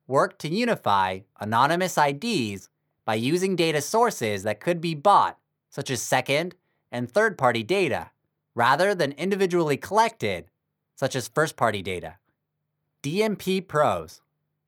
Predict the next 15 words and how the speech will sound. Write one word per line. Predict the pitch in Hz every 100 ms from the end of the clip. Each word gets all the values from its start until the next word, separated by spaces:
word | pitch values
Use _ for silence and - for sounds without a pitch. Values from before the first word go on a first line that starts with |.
| _
D | 151 170
M | 180
Ps | 170 - 262 151 110 110 - -
allow | 117 123 143
you | 180
to | 180
stitch | 170 - 247 156 - - -
bits | 147 160
and | 160
pieces | - 247 220 117 92 87 -
of | 107 104
second | - 131 131 185 202 123
and | 113
third-party | - 156 165 165 151 120
data | 180 214 127 92 87